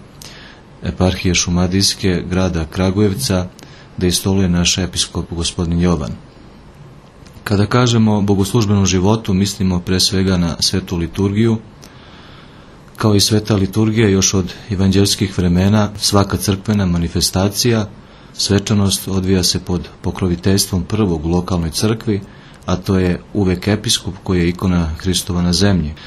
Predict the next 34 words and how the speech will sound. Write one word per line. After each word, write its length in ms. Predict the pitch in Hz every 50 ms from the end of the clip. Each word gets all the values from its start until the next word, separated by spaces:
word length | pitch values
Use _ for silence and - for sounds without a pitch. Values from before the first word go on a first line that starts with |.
| - - - - - - -
Tako 300 | - 113 117 117 - 135
i 60 | 127
ove 160 | 131 131 117 107
gospodinske 560 | 110 107 - - - 120 117 113 113 - 104
svečanosti 680 | - - 117 117 113 - 123 113 110 104 - - 104
nisu 400 | 101 104 110 107 - - 101 92 95 - - -
mogle 300 | - 104 104 104 98 98
biti 300 | 90 87 104 101 104 -
održane 420 | 101 104 92 98 90 92 90 92 90
bez 240 | 87 92 90 82 85
blagoslova 680 | 87 98 101 98 87 85 82 - 90 85 82 80 -
prvog 460 | - - 113 107 104 90 82 78 78
u 80 | 73 - - -
šumadijskoj 580 | - - - 85 85 87 82 87 - - - 87
eparhiji, 580 | 80 - 92 90 98 95 - - 127 113 101 - - -
a 100 | - 90
to 160 | 87 - 101
je 100 | 92 87
naš 280 | 85 90 90 87 - -
vladika 380 | 90 87 85 85 82 - 98
Jovan. 340 | 85 87 92 92 80 71 - 101 - - - - - - - - - - - - - -
I 120 | 107 104
u 40 | 107
ranoj 280 | 110 123 127 120 107
crkvi 420 | 95 98 - 131 131 127 - 110 104 107
posle 380 | - 113 107 - - 104 98 92 80
svete 380 | - - 113 110 110 - 110
liturgije 720 | 95 92 90 92 110 110 113 113 113 120 113 107 101 98 95 107 92
odvijaju 380 | 92 90 92 101 104 101 95
se 180 | 90 - - 90
agape, 440 | 87 85 87 98 98 95 - - 80
odnosno 460 | 82 82 87 92 90 - - 90 87
produžena 540 | - - 95 95 95 104 101 95 92 90 87
liturgija, 680 | 85 85 82 - 98 101 101 104 107 120 127 120 120